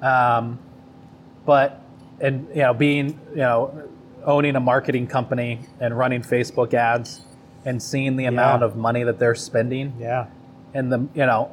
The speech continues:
Speaker 1: I often, I, I do enjoy trolling people that deserve it from time to time.
Speaker 2: <laughs>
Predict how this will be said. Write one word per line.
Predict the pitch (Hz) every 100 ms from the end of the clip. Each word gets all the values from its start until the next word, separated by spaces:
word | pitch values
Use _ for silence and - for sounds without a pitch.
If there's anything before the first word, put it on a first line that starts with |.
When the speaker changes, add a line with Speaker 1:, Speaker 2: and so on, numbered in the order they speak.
| -
Speaker 1:
I | 139 156
often, | 135 139 139 147 127 143
I, | 135 135 135
I | 131 135
do | 120 147
enjoy | 143 123 127 127 120
trolling | - 120 117 120 120
people | - 123 117
that | 110 101
deserve | 104 107 110
it | 123
from | 123 123
time | 123
to | 127
time. | 120 120 123
Speaker 2:
<laughs> | -